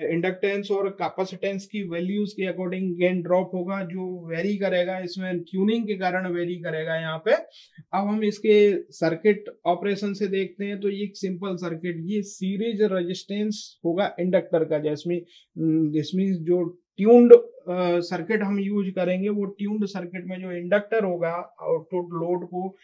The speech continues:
इंडक्टेंस के through, अ, ट्यून्ड सर्किट के through यूज़ करेंगे, तो वो इंडक्टर होगा, उसका resistance यहाँ represent किया गया है, आरएस series resistance।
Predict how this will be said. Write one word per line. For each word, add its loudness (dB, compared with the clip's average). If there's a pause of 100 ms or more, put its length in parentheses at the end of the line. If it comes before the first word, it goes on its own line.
(300)
इंडक्टेंस 2
के 4
through, -2
अ, -2
ट्यून्ड 0
सर्किट -2
के -2
through -4
यूज़ -4
करेंगे, -2
तो -4
वो 0
इंडक्टर -2
होगा, 0
उसका -2
resistance -2
यहाँ -4
represent -2
किया -2
गया -2
है, -2 (280)
आरएस 2
series 2
resistance। -4